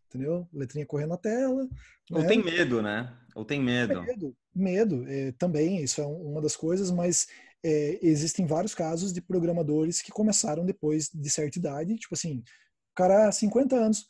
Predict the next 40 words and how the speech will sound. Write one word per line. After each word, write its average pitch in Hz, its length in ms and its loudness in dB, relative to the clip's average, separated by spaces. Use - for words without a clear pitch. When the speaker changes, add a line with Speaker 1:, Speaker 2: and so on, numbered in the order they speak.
Speaker 1:
"Ah, 311 240 4
vou 247 120 2
dar 320 100 4
uma 349 120 0
olhada 240 280 4
nesse 185 160 -2
negócio 185 220 0
de - 20 -20
programação", 202 540 2
e 247 40 4
o 320 60 0
cara, 262 480 0
tipo - 160 -6
assim, 269 240 2
destrói, 240 540 -2
entendeu? 143 420 -2
Porque 185 560 0
ele 220 220 6
já 202 100 2
tinha 349 300 -4
o - 40 -10
perfil, 185 300 -2
ele 165 60 0
só - 120 -4
não 226 120 2
sabia 247 240 -2
que - 100 -10
aquilo 320 160 2
existia. 320 460 0
Então, 196 200 4
talvez 226 560 4
você 156 240 -4
se-, 196 200 -2
aí 151 160 0
em 156 100 -2
casa 175 340 -2
seja 175 340 2
o 180 100 4
cara 185 400 2
que 180 360 -2